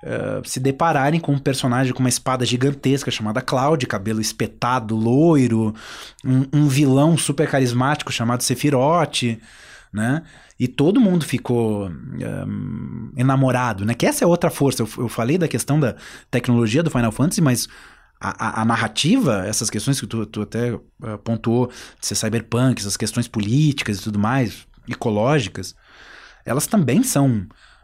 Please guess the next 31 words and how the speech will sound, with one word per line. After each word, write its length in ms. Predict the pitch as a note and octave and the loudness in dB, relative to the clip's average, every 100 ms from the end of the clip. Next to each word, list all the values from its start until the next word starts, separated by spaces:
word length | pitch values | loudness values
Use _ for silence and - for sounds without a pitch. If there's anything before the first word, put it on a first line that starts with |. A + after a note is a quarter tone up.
| _ | _
eh, 220 | G2+ G2+ A#2+ | -6 -4 -2
uma 180 | A#2 | -2
força 420 | - - C#3 C#3 A2+ | -2 0 2 2 0
muito 220 | A2+ G#2+ | 0 -2
grande 340 | G#2+ A2 G2+ | 0 0 0
do 140 | F#2+ G#2 | -2 -2
jogo, 380 | G2 G#2+ F2+ F#2 | 0 -2 -2 -4
né? 180 | A2 B2+ - - - - - _ - | -4 -6 -14 -20 -20 -20 -20 _ -6
E 300 | C3+ E3 F3 | -2 2 0
isso 180 | - D4+ | 0 -2
não 140 | F4 | -2
vai 160 | E4 F#4+ | -4 -2
ter 120 | F4 | -2
um 40 | |
segundo 240 | - C3+ B2 | -2 0 0
impacto, 720 | B2 G#2+ - - G2+ G2+ G#2 - - | 0 -4 -6 -8 -8 -8 -10 -12 -10
assim, 340 | B2 - C3+ - _ _ _ _ - | -6 0 0 -2 _ _ _ _ -8
salvo 540 | - - C3+ C#4+ C#4 | -4 0 2 2 2
que 140 | - D#3 | 2 2
o 40 | |
remake, 680 | D3+ A#2 B2 G#3+ - - - - - - - _ _ - - - - _ | 4 4 4 2 0 -8 -8 -14 -20 -20 -20 _ _ -20 -20 -20 -20 _
que 140 | - | -6
é, 120 | F#2+ - - - _ - F#2 | -6 -8 -18 -20 _ -12 -10
que 100 | - | -6
é, 80 | F#2 | -6
tá 200 | - G2 | -6 -8
sendo 240 | - B2 | 0 0
vendido 380 | A#2+ A#2 A2+ E3+ | 2 0 2 0
como 160 | - C3+ | 2 2
um 60 | |
remake, 400 | C#3 D3+ D#3 - | 4 4 2 -2